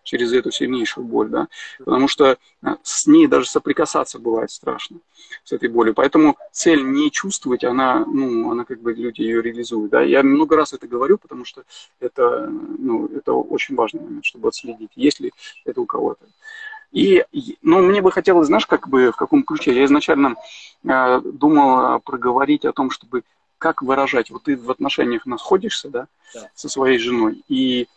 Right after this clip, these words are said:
Speaker 1: чувствуешь раздражение, да, какое-то.
Speaker 2: Мгм.
Speaker 1: И как вот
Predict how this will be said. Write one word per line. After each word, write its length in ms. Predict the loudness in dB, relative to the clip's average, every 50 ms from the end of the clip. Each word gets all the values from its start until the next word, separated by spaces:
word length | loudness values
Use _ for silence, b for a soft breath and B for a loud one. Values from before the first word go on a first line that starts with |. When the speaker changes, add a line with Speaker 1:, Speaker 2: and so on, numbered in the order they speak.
| -16 -14 -10 -8
Speaker 1:
чувствуешь 400 | -8 -8 -6 -6 -4 -4 -2 -2
раздражение, 760 | -2 -2 -2 0 0 0 0 0 0 0 0 0 0 -2 -2
да, 120 | -4 -6 -8
какое-то. 400 | -10 -10 -16 -14 -14 -16 -16 _ _ _ _ _ _
Speaker 2:
Мгм. 100 | -20 -20 _ _ _ _ _ _ _ _ _ _ _ _ _ _ _ _ _ _ _ _ _ _ _ -20 -20 -20 _ _ _ _ _ -6
Speaker 1:
И 100 | -4 -2
как 260 | 0 -2 -2 0 -2
вот 160 | -4 -4 -4